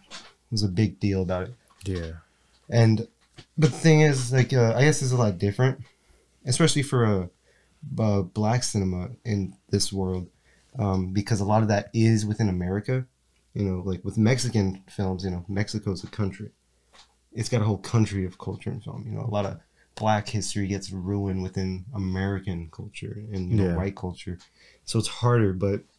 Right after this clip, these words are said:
Speaker 1: so when it comes to representation, representation doesn't matter, but it exists.
Speaker 2: The fact that someone is queer in the film or the fact that someone is black in the film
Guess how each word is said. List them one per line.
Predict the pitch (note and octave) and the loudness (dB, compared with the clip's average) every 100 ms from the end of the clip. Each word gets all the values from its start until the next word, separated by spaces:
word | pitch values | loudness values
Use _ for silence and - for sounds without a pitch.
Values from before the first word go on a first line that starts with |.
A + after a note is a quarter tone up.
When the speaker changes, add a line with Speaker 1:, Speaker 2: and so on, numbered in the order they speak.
| _ | _
Speaker 1:
so | - C3+ A#2+ | -2 2 4
when | A2+ A2+ | 4 4
it | G#2+ | 2
comes | B2+ A2+ | 0 0
to | A#2 | 0
representation, | A2 G#2 F#2+ C3 C#3 G#2 G2+ G2 _ - - | 0 0 0 2 0 0 -2 -4 _ -10 4
representation | A#2 B2 C#3+ C3+ C#3 B2+ | 6 6 6 6 6 6
doesn't | A#2 A2+ | 6 6
matter, | A2 A#2 G2 | 6 6 6
but | G2+ | 6
it | G#2+ | 6
exists. | G2+ F2+ F#2+ - - - _ _ - | 4 2 0 -2 -4 -6 _ _ 0
Speaker 2:
The | A#2+ | 2
fact | - B2+ B2+ | 6 4 6
that | A2 G2 - | 4 2 2
someone | - A2+ A2+ G#2+ | 4 6 8 8
is | G#2 G2 F#2 E2+ | 8 6 2 -2
queer | - - A2 G#2+ G2+ | -6 2 6 8 6
in | F#2+ | 4
the | F#2+ | 2
film | - G2+ F#2 | 0 0 2
or | F#2 | 2
the | F#2 | 0
fact | G2 G2+ G2+ | 2 2 2
that | |
someone | G2+ G#2+ G2+ | 2 4 2
is | E2+ | 0
black | G2+ G2+ G2+ | 0 0 2
in | G2 | 0
the | |
film | - F#2 F2+ | 0 -2 -2